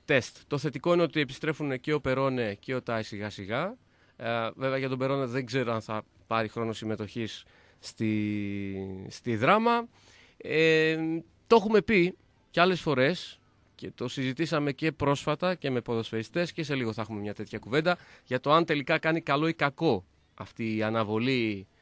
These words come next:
η καθυστέρηση του πρωταθλήματος, το, από τη μια εβδομάδα στην άλλη. Και φτάνουμε στο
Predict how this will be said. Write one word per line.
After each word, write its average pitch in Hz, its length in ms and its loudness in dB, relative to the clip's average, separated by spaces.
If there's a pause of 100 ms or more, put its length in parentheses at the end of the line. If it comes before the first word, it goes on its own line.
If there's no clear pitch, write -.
(260)
η 104 880 -4
καθυστέρηση 127 680 4
του 110 80 -6
πρωταθλήματος, 135 880 -4 (160)
το, 117 120 -8 (260)
από 120 260 -4
τη 123 100 -10
μια 135 140 0
εβδομάδα 113 380 0
στην 101 240 -8
άλλη. 180 220 -4 (1200)
Και 208 80 2
φτάνουμε 208 340 4
στο 175 480 0